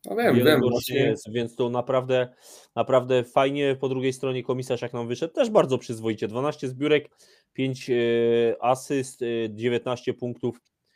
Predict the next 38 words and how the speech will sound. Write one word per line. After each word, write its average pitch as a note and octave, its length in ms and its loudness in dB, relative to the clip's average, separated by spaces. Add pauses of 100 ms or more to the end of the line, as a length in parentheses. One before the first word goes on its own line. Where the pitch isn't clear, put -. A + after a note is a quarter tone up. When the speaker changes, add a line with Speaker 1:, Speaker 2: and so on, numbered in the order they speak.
(480)
Speaker 2:
więc G#2+ 200 -12
naprawdę A#2 480 0
był A#2 160 -4
jaśniejszą A#2 560 -4
postacią A#2 540 -4
i A2+ 140 -10
tylko A2+ 220 -4
Mateusz A2+ 440 -6
Kurlit A2+ 340 -6
chyba G#2 160 -4
piętnaście, G#2 460 -12
czternaście, G2+ 600 -12
reszta G#2+ 260 -8
jakoś G#2 240 -10
tak G2+ 140 -8 (100)
coś, - 300 -10 (520)
coś - 180 -8
w - 100 -20
kratkę, G#2+ 480 -2 (100)
coś - 180 -10
w - 80 -20
kratkę. G#2+ 460 -2 (220)
A G2+ 80 -2
wyróżnił A#2+ 460 0
mi A#2+ 120 -2
się A#2 180 0
też - 320 0 (240)
zanotowany A2 720 0
przeze A2 300 -4
mnie G#2+ 180 -6
kolega A2 440 0 (360)
Marcin A2 440 2
Brożek, G#2+ 500 -2 (400)
jeden A2 360 0
na A2 120 4
jedenaście A2 580 -2
z G#2 100 -12
gry. G#2+ 360 -2